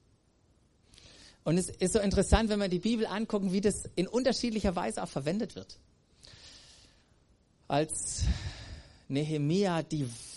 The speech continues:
die Mauer fertig baute, da könnte man, wenn man das im Hebräischen le-, lesen würde, da könnte man sagen, er schalomte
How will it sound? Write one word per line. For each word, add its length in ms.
die 120
Mauer 600
fertig 640
baute, 500
da 60
könnte 280
man, 160
wenn 140
man 100
das 140
im 100
Hebräischen 480
le-, 300
lesen 400
würde, 180
da 480
könnte 240
man 140
sagen, 380
er 140
schalomte 920